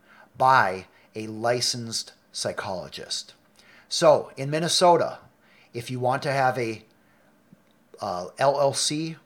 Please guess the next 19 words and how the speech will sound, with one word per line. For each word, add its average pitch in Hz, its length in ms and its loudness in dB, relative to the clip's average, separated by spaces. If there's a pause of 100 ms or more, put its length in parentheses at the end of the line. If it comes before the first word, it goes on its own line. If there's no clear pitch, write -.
(140)
or 117 140 -6
corporation 151 960 0 (880)
for 139 480 0
your 120 500 0 (100)
psychology 127 840 -4
clinic, - 720 -10 (1160)
it 127 200 -4
needs 143 380 -2
to 156 120 -2
be 123 320 -6
owned 117 520 -2 (420)
by 127 380 4
a 117 140 -6
licensed 139 720 -2
psychologist, 117 1080 -2 (180)
at 92 140 -10
least 131 280 -4
in 160 160 -2
part. 113 520 -2